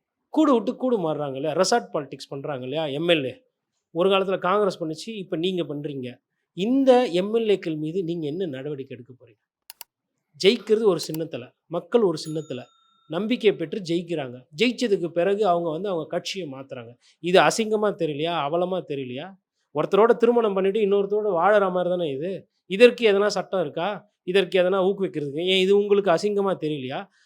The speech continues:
அந்த, அந்த ஒரு கட்சியில இருந்து இன்னொரு கட்சி தாவுறாங்களே எம் எல் ஏக்கள், கவுன்சிலர்கள், அவர்கள்லாம் வந்து யோகிதர்களா? எதற்காக ச-, மாறுறாங்க? இதே ஊழல் பிரச்சனையில பணம், ஏதோ ஒரு தேவைக்கு தானே மாறுறாங்க ஒரு கட்சியில இருந்து. அவர்கள் மீது என்ன நடவடிக்கை? சரி, நீ தாவிக்கோ, அது பிரச்சனை இல்ல.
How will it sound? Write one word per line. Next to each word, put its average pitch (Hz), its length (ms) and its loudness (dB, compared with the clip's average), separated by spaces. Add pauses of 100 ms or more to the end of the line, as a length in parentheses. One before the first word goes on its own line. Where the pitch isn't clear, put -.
அந்த, 190 280 0
அந்த 190 640 -2 (260)
ஒரு 185 280 4
கட்சியில 220 240 0
இருந்து 233 200 4
இன்னொரு 202 220 2
கட்சி 202 280 -4
தாவுறாங்களே 160 760 0
எம் 151 180 -6
எல் 175 140 2
ஏக்கள், 160 320 -4 (200)
கவுன்சிலர்கள், 160 560 -2 (320)
அவர்கள்லாம் 226 480 8
வந்து 202 220 2
யோகிதர்களா? 165 640 0
எதற்காக 214 500 4
ச-, 147 380 -6
மாறுறாங்க? 127 340 -10
இதே 165 220 6
ஊழல் 202 340 6
பிரச்சனையில 180 400 -2
பணம், 175 300 -2
ஏதோ 180 180 4
ஒரு 294 180 4
தேவைக்கு 247 440 4
தானே 208 180 0
மாறுறாங்க 170 400 0
ஒரு 180 160 0
கட்சியில 165 200 -6
இருந்து. 175 440 -4 (220)
அவர்கள் 247 420 6
மீது 240 180 0
என்ன 214 160 4
நடவடிக்கை? 160 600 -2 (180)
சரி, 254 300 6
நீ 247 100 4
தாவிக்கோ, 240 480 4
அது 151 160 -2
பிரச்சனை 190 340 0
இல்ல. 143 360 -6